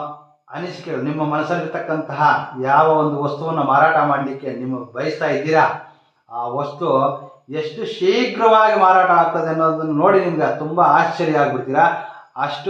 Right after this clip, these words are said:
ಅದ್ಭುತವಾಗಿರ್ತಕ್ಕಂತಹ ಫಲ ಕೊಡ್ತಕ್ಕಂತಹ ಸರಳ ಉಪಾಯ ಇದು.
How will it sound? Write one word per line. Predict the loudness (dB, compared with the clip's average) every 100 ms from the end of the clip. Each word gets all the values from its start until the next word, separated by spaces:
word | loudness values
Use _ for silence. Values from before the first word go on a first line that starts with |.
| 2
ಅದ್ಭುತವಾಗಿರ್ತಕ್ಕಂತಹ | 2 0 2 4 4 4 0 -4 -2 -4 -2 0 2 2
ಫಲ | 2 4 4
ಕೊಡ್ತಕ್ಕಂತಹ | 4 0 -2 0 -2 2 2 4 2 -4 -14 _ _ _
ಸರಳ | 2 4 6 4 4
ಉಪಾಯ | 4 4 4 2
ಇದು. | -2